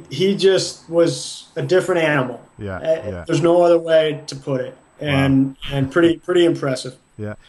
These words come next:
Speaker 2: Speaking of Kobe, so I, I live in Southwestern Ontario in Canada, so I'm close to Toronto, and, you know, he put eighty-one down against the Raptors that
Speaker 1: Yeah.
Speaker 2: one night.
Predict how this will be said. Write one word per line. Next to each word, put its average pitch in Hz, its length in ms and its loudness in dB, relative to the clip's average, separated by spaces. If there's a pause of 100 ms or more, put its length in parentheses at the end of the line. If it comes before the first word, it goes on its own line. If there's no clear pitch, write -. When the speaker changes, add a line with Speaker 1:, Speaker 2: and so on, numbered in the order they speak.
Speaker 2:
Speaking 160 320 -6
of - 80 -12
Kobe, 131 340 -4
so 131 160 -6
I, 139 120 0
I 143 200 -2
live 151 140 -4
in 139 80 -18
Southwestern 120 560 -14
Ontario 117 560 -12
in 120 80 -20
Canada, 117 400 -16
so 117 160 -16
I'm 110 180 -16 (400)
close 147 260 -4
to 117 120 -10
Toronto, 117 560 -6
and, 110 180 -18 (400)
you 127 120 -16
know, 117 100 -10
he 117 100 -10
put 123 260 -14
eighty-one 117 480 -14
down 110 220 -12
against 107 240 -12
the 110 80 -8
Raptors 107 680 -8
that - 40 -20 (140)
Speaker 1:
Yeah. 156 500 2
Speaker 2:
one 123 80 -2
night. - 100 -12